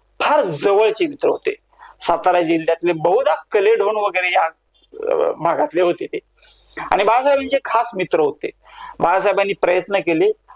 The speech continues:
आणि मिरवणुकीला परवानगी मिळवली. आणि चौऱ्याऐंशी ला मे महिन्यातच, पुन्हा मे महिन्यातच ते पण मिरवणूक निघाली आणि जी भीषण दंगल उसळली त्या काळात पुन्हा एकदा, त्याच्यातही जवळजवळ अडीचशे तीनशे लोक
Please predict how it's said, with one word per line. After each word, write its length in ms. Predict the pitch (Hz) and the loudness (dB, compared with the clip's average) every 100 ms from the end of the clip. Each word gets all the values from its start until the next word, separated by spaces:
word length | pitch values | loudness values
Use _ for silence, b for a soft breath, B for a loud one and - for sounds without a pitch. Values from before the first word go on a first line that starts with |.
| - | -4
आणि 140 | 165 | -2
मिरवणुकीला 540 | 170 165 160 151 165 165 | 0 0 -2 -2 0 0
परवानगी 380 | 170 151 135 147 | 0 0 -2 -4
मिळवली. 400 | 208 214 202 _ _ _ _ _ _ - - B | 0 0 0 _ _ _ _ _ _ -20 -16 B
आणि 180 | 175 196 | -2 -2
चौऱ्याऐंशी 800 | - 208 196 220 247 254 240 233 | -2 0 2 2 2 0 -2 2
ला 160 | 226 | 2
मे 240 | 226 214 262 | 0 -2 -2
महिन्यातच, 560 | 262 240 233 - - | -2 -2 -2 -2 -6
पुन्हा 360 | - 269 285 285 | -2 -2 0 0
मे 160 | 262 | 0
महिन्यातच 540 | 240 208 190 190 196 - | -2 0 0 0 -2 -2
ते 120 | - | -4
पण 240 | - - - _ B B B _ - | -2 -6 -8 _ B B B _ -2
मिरवणूक 480 | 180 190 185 - | 0 2 0 -2
निघाली 520 | 156 160 175 180 233 214 _ B B _ | -2 2 2 2 -2 -4 _ B B _
आणि 340 | - 143 147 123 - | -6 -2 -2 -2 -4
जी 300 | 156 185 165 | -2 -2 -2
भीषण 840 | 120 - - 165 143 214 185 160 | -6 -4 -2 0 0 0 0 0
दंगल 380 | 156 156 156 156 | 0 2 2 0
उसळली 640 | 143 - - 190 175 165 | -2 -4 0 2 2 0
त्या 200 | 165 165 | 0 0
काळात 420 | - 151 156 143 - _ _ _ B B _ | 0 0 0 -2 -8 _ _ _ B B _
पुन्हा 400 | 214 233 214 214 | -4 -2 0 2
एकदा, 280 | 190 175 - - _ _ _ _ _ _ _ _ _ _ _ _ _ _ _ | 2 -2 -4 -4 _ _ _ _ _ _ _ _ _ _ _ _ _ _ _
त्याच्यातही 500 | 190 - 214 226 233 | -2 0 2 2 2
जवळजवळ 400 | 214 196 190 196 | 2 2 4 4
अडीचशे 440 | 190 156 180 180 196 | 4 2 0 0 -2
तीनशे 500 | - 214 196 - 208 | -2 -2 -2 0 2
लोक 200 | 185 | 2